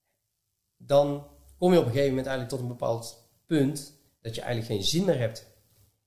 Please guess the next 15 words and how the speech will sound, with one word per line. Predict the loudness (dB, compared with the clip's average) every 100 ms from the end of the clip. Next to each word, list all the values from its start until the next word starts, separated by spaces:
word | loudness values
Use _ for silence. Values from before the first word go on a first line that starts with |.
| _ -4
in | 2 2 2 -2
die | -2
zoetigheid. | -2 -2 -6 -8 -8 -10
Dat | -8 -4
je | -4
ook | -4
een | -4
bepaald | -2 -2
soort, | -4 -8
ander | -4 -4 -4
soort | -8 -10 -6
smaak | -2 0 0 -4
of | -8
zo | -6 -6
ontwikkelt. | -6 -4 -4 -6 -14 -18